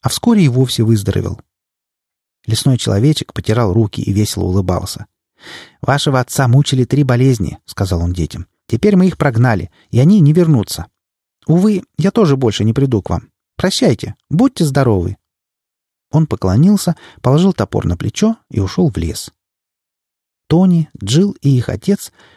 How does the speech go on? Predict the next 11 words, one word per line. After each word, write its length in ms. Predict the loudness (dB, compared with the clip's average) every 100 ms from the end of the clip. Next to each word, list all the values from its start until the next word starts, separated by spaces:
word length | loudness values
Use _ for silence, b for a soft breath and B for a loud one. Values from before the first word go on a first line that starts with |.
| -2
жили 260 | 2 2
с 80 | 0
тех 160 | -2 -2
пор 240 | -2 0
очень 300 | -2 0 -2
счастливо. 640 | -2 -2 -2 -4 -8 -8 -10 _ _ _ _ _ _ _
Они 240 | 2 2
перелили 500 | 2 2 2 2 2
чай 220 | 0 -2 -2
в 100 | -2
бутылку 560 | -6 0 0 0 -6